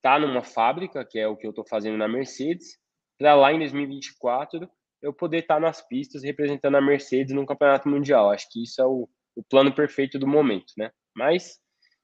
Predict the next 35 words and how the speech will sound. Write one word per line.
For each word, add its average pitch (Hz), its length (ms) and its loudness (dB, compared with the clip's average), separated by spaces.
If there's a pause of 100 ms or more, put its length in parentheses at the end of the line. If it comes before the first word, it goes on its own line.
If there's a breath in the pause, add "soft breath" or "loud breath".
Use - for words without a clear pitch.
(220)
vida 139 220 2
de 143 100 -6
piloto, 147 360 2
você 156 80 -2
sabe 151 200 4
como 160 200 4
é 156 80 0
que 160 140 -4
é. 110 220 0 (420)
Às 110 200 -8
vezes, 131 220 -2
em 143 40 2
uma 147 160 2
semana 139 460 2
muda 135 260 -2
tudo, 127 720 -6 (500)
é, 101 360 -2
enfim. 113 340 -6 (260)
Ainda 117 140 4
mais 143 180 6
com 147 100 -4
esses 131 180 -10
negócios 127 340 2
de 123 60 -10
documentação, 123 1040 -2
de 117 100 -6
viagem, 117 640 2
de 110 80 -10
visto, 120 320 -6
não 135 160 0
tá 147 140 -2
fácil 127 400 0
pros 113 180 -14
brasileiros 113 460 -6
viajarem. 107 600 -2